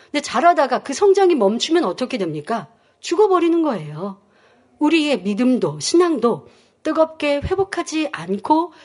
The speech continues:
계속하여 미지근하면 결국 죽어버리기에 토하여 내친다 말씀하고 계시는 것입니다. 그러니 항상 성령으로 충만한 뜨거운 신앙을 가져야 합니다.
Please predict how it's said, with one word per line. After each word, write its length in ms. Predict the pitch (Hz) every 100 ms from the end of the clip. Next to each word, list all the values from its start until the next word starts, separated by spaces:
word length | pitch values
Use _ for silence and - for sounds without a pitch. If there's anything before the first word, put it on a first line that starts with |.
| - -
계속하여 640 | 185 185 254 - 226 226
미지근하면 880 | 180 185 196 214 202 147 196 247 143 - -
결국 500 | - 175 165 214 202
죽어버리기에 920 | - 202 247 277 294 277 220 165 180 - _ _ -
토하여 540 | 294 262 240 214 196
내친다 680 | 185 185 - 233 208 180 170
말씀하고 680 | 165 165 160 202 185 160 156
계시는 400 | - 165 220 214
것입니다. 720 | 185 - 190 190 151 151 170 _ _ - - - -
그러니 480 | 185 165 190 196 - -
항상 640 | - 311 302 302 285 240
성령으로 600 | - - 339 330 330 311 311
충만한 600 | - 339 294 233 254 175 - -
뜨거운 440 | - 339 330 311 311
신앙을 600 | 302 311 285 254 262 262
가져야 460 | - 147 185 185
합니다. 580 | 185 190 196 143 147 160